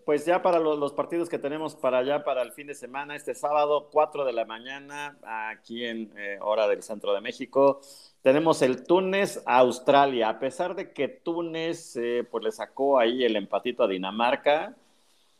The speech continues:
creo que Australia va a mostrar otra cara, ¿eh? Me, me,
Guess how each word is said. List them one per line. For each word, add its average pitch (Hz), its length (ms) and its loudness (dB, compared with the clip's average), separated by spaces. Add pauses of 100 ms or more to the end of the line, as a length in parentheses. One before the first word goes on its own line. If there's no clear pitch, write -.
(160)
creo 185 160 6
que 160 80 6
Australia 151 400 6
va 147 80 4
a - 20 0
mostrar 139 300 -4
otra 104 260 -6
cara, 110 340 0
¿eh? 131 140 0
Me, 123 220 -10
me, 107 420 -8